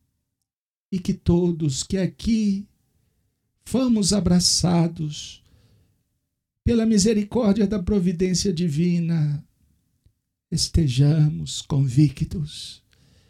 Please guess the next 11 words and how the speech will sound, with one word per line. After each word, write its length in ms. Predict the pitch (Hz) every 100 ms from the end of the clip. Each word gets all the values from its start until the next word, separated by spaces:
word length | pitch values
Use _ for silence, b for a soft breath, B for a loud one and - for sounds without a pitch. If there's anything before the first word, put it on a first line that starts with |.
| b b -
de 100 | 180
que 160 | 214
dias 540 | - 233 277 262 226 185
melhores 1200 | 202 185 196 247 220 202 196 165 - - - _ _ _ _ _ _ _ _ _ _ _ _
nos 160 | 185
aguardam, 960 | 160 170 165 165 156 143 170 170 175 160 _ _ _ _ _ _ _ _ _ _ _ _ _ -
e 80 | 165
para 260 | 160 156
tal, 640 | - 160 160 165 170 156 - - _ _ _ _ _ _ _ _ _ _
mantenhamo-nos 1040 | 180 165 131 180 156 160 160 156 147 147 147
unidos 1120 | 214 165 170 - 160 156 147 - - - -